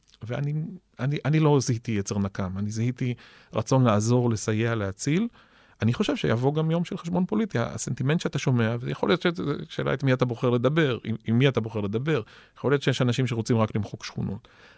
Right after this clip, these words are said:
אבל סנטימנט שחוזר בקרב מילואימניקים, זה, גומרים את זה והולכים לעשות סדר מול הכנסת. לא אלים, אבל, אה,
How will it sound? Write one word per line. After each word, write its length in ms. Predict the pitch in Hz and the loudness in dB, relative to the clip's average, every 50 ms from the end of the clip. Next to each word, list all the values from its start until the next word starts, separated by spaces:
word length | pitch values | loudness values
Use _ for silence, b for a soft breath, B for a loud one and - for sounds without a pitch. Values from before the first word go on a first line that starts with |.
| b - | b -8
אבל 80 | 110 | -6
סנטימנט 360 | 110 - 110 113 120 135 147 - | -2 0 0 2 2 2 2 2
שחוזר 600 | - - - - 120 113 107 127 147 156 143 120 | 0 -2 2 2 4 4 6 6 6 4 4 2
בקרב 480 | 110 113 - - 135 127 131 120 113 | 0 -4 -4 -2 -2 0 0 0 0
מילואימניקים, 760 | 120 107 104 104 113 151 180 196 208 196 - 233 226 233 226 233 b b b b b b b b b - | 0 -2 0 0 0 2 2 0 0 -2 -2 -2 -2 -2 -2 -6 b b b b b b b b b -10
זה, 500 | 120 117 123 127 123 120 120 120 117 110 - - _ _ _ _ _ _ 123 | -6 -2 0 2 2 2 2 0 -2 -4 -6 -10 _ _ _ _ _ _ -4
גומרים 300 | 127 117 123 147 165 151 | 0 2 4 6 6 6
את 80 | 127 | 4
זה 260 | 117 127 156 190 240 269 277 247 | 4 4 4 4 4 2 0 -4
והולכים 340 | 185 127 131 120 - 135 127 | -6 -4 -4 -2 -2 0 0
לעשות 260 | 120 113 - 113 - | 0 0 -2 -4 -2
סדר 240 | - 113 107 104 104 | -2 -2 0 0 0
מול 200 | 101 101 98 95 | 0 0 0 -2
הכנסת. 540 | 95 - 98 92 90 - - - - _ - - | -4 -4 -6 -6 -6 -6 -10 -16 -20 _ -6 -2
לא 140 | 117 135 | 0 2
אלים, 320 | 139 123 120 120 110 98 95 113 - _ | 2 4 4 4 2 2 -2 -8 -14 _
אבל, 420 | - 113 107 113 117 117 117 113 113 | -6 -6 -6 -4 -4 -4 -4 -4 -4
אה, 260 | 113 110 110 110 104 | -4 -4 -4 -4 -6